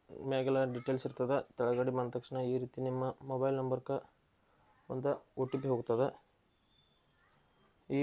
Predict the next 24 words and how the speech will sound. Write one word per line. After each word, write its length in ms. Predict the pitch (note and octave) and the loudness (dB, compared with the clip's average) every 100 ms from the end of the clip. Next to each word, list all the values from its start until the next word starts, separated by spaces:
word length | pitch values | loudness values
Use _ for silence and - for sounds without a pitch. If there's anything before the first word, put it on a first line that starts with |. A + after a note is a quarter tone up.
| C#3 | 4
ಒ 20 | C3 | 4
ಟಿ 60 | C3 C3 | 2 0
ಪಿಯನ್ನು 220 | C3+ C3+ - | 2 2 0
ಇಲ್ಲಿ 120 | B2+ B2 | 0 0
ಎಂಟ್ರಿ 200 | A#2+ C3 | 2 2
ಮಾಡಬೇಕು. 380 | A#2+ A#2+ - D3 - - _ _ _ _ _ - - _ - | 2 0 2 2 2 -8 _ _ _ _ _ -20 -20 _ -4
ಆಮೇಲೆ 260 | C3 C3+ D3 C3+ B2+ | -2 2 4 2 2
Gmail 260 | C3 C#3 C3 | 2 2 2
ಅಡ್ರೆಸ್ಗೆ 280 | C#3 - C3+ | 2 0 0
ಒಂದು 100 | B2+ | 2
ಒ 40 | B2+ | 2
ಟಿ 60 | B2+ | -2
ಪಿ 60 | - | -6
ಬರ್ತದೆ, 340 | A#2+ A#2+ B2 D3 - _ _ - B2+ | -2 0 2 0 -6 _ _ -4 2
ಆ 40 | C3 | 4
ಒ 20 | B2+ | 4
ಟಿ 60 | B2 | 2
ಪಿನ 140 | C3+ D3 E3+ - _ _ _ - - | 0 0 0 -6 _ _ _ -8 -2
ಇಲ್ಲಿ 140 | C#3 D#3 - | -2 -2 4
ಕೆಳಗಡೆ 320 | B2+ B2+ C#3 C3+ | 6 6 4 2
ಎಂಟ್ರಿ 180 | B2+ B2+ | 0 2
ಮಾಡಬೇಕು. 320 | A#2+ A2 - - _ _ _ _ _ _ _ _ - _ - C#3+ | 2 0 -6 -18 _ _ _ _ _ _ _ _ -20 _ 0 2
ಈಗ 80 | D3 D3 | 4 2
ಒ 40 | - | 2